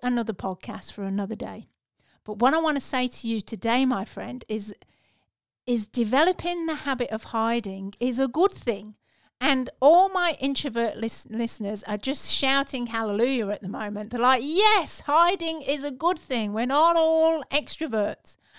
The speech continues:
And I'm not either. I'm, I'm probably an ambivert, you know, a bit of, bit of both. Like, sometimes I'm an introvert, sometimes I'm an extrovert.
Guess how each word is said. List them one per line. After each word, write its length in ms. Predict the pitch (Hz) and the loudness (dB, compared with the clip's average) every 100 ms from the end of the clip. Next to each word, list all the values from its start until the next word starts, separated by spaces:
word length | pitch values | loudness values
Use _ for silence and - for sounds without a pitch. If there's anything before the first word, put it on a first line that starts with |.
| - - | -20 -8
And 140 | 240 - | -8 4
I'm 280 | 262 302 359 | 6 6 4
not 180 | 294 | 2
either. 460 | 277 302 220 208 - | 2 0 0 -2 -4
I'm, 280 | - 254 262 | 2 2 2
I'm 160 | 233 254 | -2 -2
probably 300 | 311 311 330 | 0 0 0
an 80 | 285 | -2
ambivert, 720 | 220 233 240 240 262 302 - | -2 -2 0 0 2 2 0
you 60 | 254 | -4
know, 160 | 233 | -2
a 60 | 233 | 0
bit 200 | 240 247 | 2 0
of, 400 | 214 208 - - | -2 -8 -14 -2
bit 160 | 233 | -2
of 260 | 226 196 196 | -2 -6 -8
both. 540 | 214 214 302 - - - | -2 -2 -2 -8 -16 -8
Like, 300 | 220 220 - | -4 -4 -4
sometimes 480 | - 247 294 269 269 | -8 -4 -2 -2 -4
I'm 100 | 254 | -4
an 60 | |
introvert, 480 | 262 262 247 254 - | -4 -4 -4 -4 -4
sometimes 460 | - 214 220 226 247 | -8 -8 -6 -6 -4
I'm 220 | 254 269 | -4 -4
an 80 | 381 | -8
extrovert. 440 | - - 196 185 | -10 -8 -6 -8